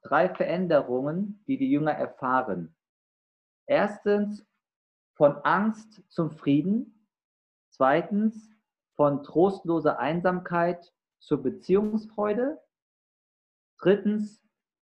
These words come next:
von verängstigter Isolation zur mutigen Sendung.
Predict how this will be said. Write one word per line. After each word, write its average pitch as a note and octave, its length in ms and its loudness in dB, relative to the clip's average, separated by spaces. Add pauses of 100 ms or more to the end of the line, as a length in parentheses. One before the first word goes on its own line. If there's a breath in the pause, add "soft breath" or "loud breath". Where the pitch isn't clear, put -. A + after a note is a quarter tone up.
(200)
von E3 260 -2
verängstigter F3+ 1120 0
Isolation E3+ 1120 2 (560)
zur D3 220 2
mutigen D#3+ 760 2
Sendung. A2+ 560 0